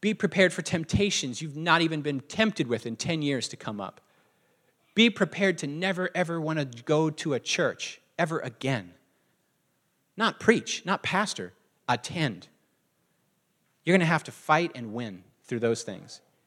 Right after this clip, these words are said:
You think it's vacation time? You want advice for where to go to have fun? Son, I'm praying you make it out. Months go by, and my wife says to me, "Uh, do they live in such and such state anymore?"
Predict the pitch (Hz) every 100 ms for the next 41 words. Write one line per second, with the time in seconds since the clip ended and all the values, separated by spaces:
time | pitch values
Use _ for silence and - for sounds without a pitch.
0 | _ 156 190 196 156 - 113 - 156 180
1 | 208 196 202 220 226 _ _ - 170 175
2 | 120 131 160 - 143 139 135 135 120 104
3 | - 147 170 202 - _ _ _ - -
4 | 175 135 95 - _ _ _ _ _ _
5 | _ _ _ _ _ _ _ - 160 160
6 | 151 135 117 120 117 107 98 - _ _
7 | _ _ _ _ _ _ _ _ _ _
8 | 135 135 - 117 107 104 104 90 - -
9 | - _ _ _ _ _ _ _ _ _
10 | _ _ _ _ _ 120 123 120 117 123
11 | 113 113 104 107 _ _ _ _ 165 160
12 | 160 156 160 294 226 190 220 160 - 156
13 | 160 160 175 - - 156 226 - 202 226
14 | 269